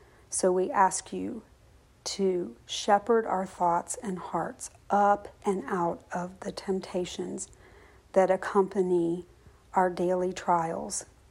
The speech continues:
and the distractions of this world and our own fleshly desires. And Father, because you know we do not have the strength to fight evil, we simply ask you to deliver us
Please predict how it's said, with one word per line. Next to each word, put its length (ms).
and 180
the 80
distractions 1000
of 140
this 260
world 460
and 160
our 240
own 260
fleshly 580
desires. 800
And 160
Father, 420
because 500
you 160
know 800
we 160
do 180
not 400
have 440
the 100
strength 480
to 100
fight 420
evil, 540
we 160
simply 480
ask 400
you 120
to 200
deliver 720
us 400